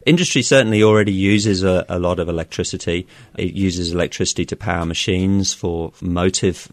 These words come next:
power, and some industrial processes are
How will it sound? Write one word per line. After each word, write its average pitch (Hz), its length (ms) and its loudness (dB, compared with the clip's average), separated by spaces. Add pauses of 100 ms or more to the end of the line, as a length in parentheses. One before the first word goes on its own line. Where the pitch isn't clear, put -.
(100)
power, 85 420 -4 (360)
and 95 580 2
some 104 680 2
industrial 95 800 2
processes 90 680 0
are 82 260 -2